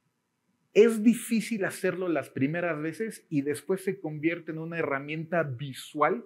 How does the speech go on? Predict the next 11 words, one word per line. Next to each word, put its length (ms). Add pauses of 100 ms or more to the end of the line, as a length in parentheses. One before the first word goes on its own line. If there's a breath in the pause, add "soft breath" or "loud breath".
(800)
para, 580
primero, 560
documentar 680
las 160
decisiones 720
y 160
otro 320
para 300
sociabilizarlas 1080
o 160
compartirlas. 720